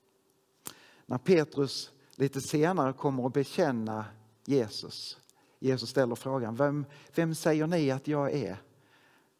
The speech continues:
Så är det Petrus som ledaren igen som, som steppar fram och tar till orda och säger han: "Du är Messias, den levande Gudens son."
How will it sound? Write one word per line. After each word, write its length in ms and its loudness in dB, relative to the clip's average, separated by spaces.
Så 180 -2
är 160 4
det 100 2
Petrus 560 0
som 180 0
ledaren 560 2
igen 280 0
som, 180 -2
som 180 -2
steppar 400 -4
fram 520 -4
och 300 -18
tar 160 -2
till 180 -6
orda 280 -2
och 100 -8
säger 240 -4
han: 200 -10
"Du 320 4
är 360 -2
Messias, 800 -6
den 240 -2
levande 500 2
Gudens 460 -2
son." 380 -10